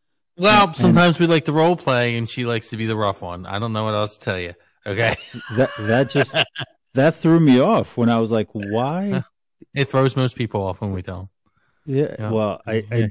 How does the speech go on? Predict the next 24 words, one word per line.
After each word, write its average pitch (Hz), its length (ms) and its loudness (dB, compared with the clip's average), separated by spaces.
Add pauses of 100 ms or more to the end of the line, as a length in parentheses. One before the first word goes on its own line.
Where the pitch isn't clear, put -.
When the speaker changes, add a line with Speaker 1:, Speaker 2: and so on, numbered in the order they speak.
(140)
Speaker 2:
I 123 60 -2
don't 139 140 0
think 143 180 0
that 135 100 4
was 107 140 0
meant 113 200 2
to 104 80 -10
be 92 120 -4
seen. 117 400 -4
That 90 180 -14
was 90 120 -14
the - 80 -20
problem. 92 580 -10 (400)
But, 127 120 4
Speaker 1:
Oh. 117 260 2
Speaker 2:
but 104 120 -4
the 113 100 -2
camera 113 440 0
Speaker 1:
Oh. - 20 -14
Speaker 2:
caught - 500 -2
you. 95 240 -4 (640)
And, 101 300 -2
Speaker 1:
Right. 107 60 -2
Speaker 2:
um, 95 600 -4